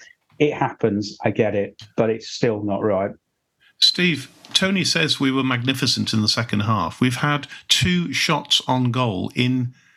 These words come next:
Speaker 2: sorry, one shot <laughs> on target in two games. We're having lots of possession, but we're not creating any chances, and we've lost two games in a week. So I don't think we're that magnificent, are we?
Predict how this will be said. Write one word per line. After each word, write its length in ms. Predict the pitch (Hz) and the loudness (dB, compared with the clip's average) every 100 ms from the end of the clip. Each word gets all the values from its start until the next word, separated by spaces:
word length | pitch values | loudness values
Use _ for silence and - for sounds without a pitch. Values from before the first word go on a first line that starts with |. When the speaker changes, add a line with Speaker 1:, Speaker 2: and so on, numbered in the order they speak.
| _ | _
Speaker 2:
sorry, 260 | - 139 113 | -2 0 0
one 320 | 113 151 175 | 0 2 2
shot 400 | - 143 131 - _ _ | 0 -2 -2 -8 _ _
<laughs> 260 | _ - - | _ -6 0
on 160 | 139 123 | 0 2
target 460 | 139 127 104 113 | 2 0 0 -4
in 200 | 139 139 | -2 -2
two 240 | 131 160 147 | 0 -2 0
games. 460 | 160 202 147 101 - - | -2 -2 -4 -6 -8 -2
We're 120 | 147 147 | 0 2
having 260 | 156 147 | 2 2
lots 320 | 139 165 - | 0 0 -2
of 60 | 165 | -2
possession, 680 | 120 123 151 - - - - - _ - _ _ | 0 0 0 -2 -2 -6 -8 -14 _ -20 _ _
but 140 | 156 | -2
we're 120 | 156 | 0
not 200 | 147 160 | 0 -2
creating 420 | - 156 156 156 165 | -2 0 0 0 0
any 160 | 165 | 0
chances, 500 | 160 180 240 - 135 | 0 -2 0 0 2
and 100 | 139 | 2
we've 140 | 139 135 | 0 2
lost 400 | 147 175 - - | 2 2 0 0
two 200 | 156 139 | 0 2
games 340 | 127 123 120 | 2 2 0
in 80 | 143 | 0
a 60 | |
week. 420 | 156 214 - - - _ _ _ _ _ _ _ - | 0 -2 -4 -12 -18 _ _ _ _ _ _ _ -2
So 440 | - 170 160 151 _ _ | 2 2 0 -6 _ _
I 80 | 156 | -2
don't 180 | 190 254 | 0 0
think 120 | 151 | 2
we're 80 | 123 | 2
that 200 | - - | 0 0
magnificent, 640 | 131 - 107 110 - 87 | -2 -2 -2 0 0 0
are 160 | 95 73 | 0 0
we? 260 | 92 208 | 0 -2